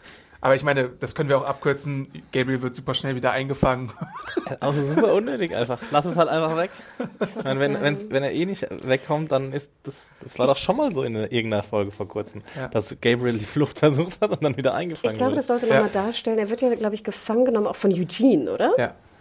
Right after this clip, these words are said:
Speaker 3: Das sollte, glaube ich, nochmal sozusagen den Twist am Ende nochmal verstärken, da
Speaker 2: Mhm.
Speaker 3: Eugene in diesem Moment Gabriel einfängt.
Speaker 1: Ja, ich glaub auch.
Speaker 3: Weißt du, dafür war diese Szene da.
Speaker 1: Und es
Speaker 2: Ja, aber
Speaker 1: verdeutlicht
Speaker 2: das
Speaker 1: auch ein bisschen, dass Gabriel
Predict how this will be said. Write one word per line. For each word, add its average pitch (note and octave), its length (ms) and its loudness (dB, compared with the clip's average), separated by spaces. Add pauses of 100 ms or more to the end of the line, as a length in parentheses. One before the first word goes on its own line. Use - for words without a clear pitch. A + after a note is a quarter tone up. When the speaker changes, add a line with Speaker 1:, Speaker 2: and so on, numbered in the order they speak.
Speaker 3:
Das G3+ 180 2
sollte, A3+ 160 4
glaube G#3 220 4
ich, G#3 80 -4
nochmal G3+ 340 2
sozusagen F#3 460 4
den F3 160 6
Twist - 400 2
am F3+ 80 4
Ende F3+ 200 4
nochmal F3 460 4 (420)
verstärken, G#3+ 680 6
da F#3+ 120 4
Speaker 2:
Mhm. F#3 120 6
Speaker 3:
Eugene G#3 420 4
in F#3 80 2
diesem G3+ 220 2
Moment F#3 520 6 (120)
Gabriel G3 320 2
einfängt. F#3 420 -2
Speaker 1:
Ja, C3+ 80 0 (140)
ich - 80 -20
glaub C3+ 200 -6
auch. C3 200 -4
Speaker 3:
Weißt G#3+ 200 -2
du, C#4+ 80 -2
dafür G#3+ 380 4
war E3 100 4
diese D#3 200 -2
Szene C#3 320 -4
da. C3+ 260 -10
Speaker 1:
Und F3+ 160 2
es G#3 120 -2
Speaker 2:
Ja, - 60 4
aber - 60 0
Speaker 1:
verdeutlicht G3 240 4
Speaker 2:
das F3+ 60 2
Speaker 1:
auch - 60 -2
ein E3 80 -6
bisschen, F3 260 -4
dass D#3 200 -2
Gabriel D#3+ 500 0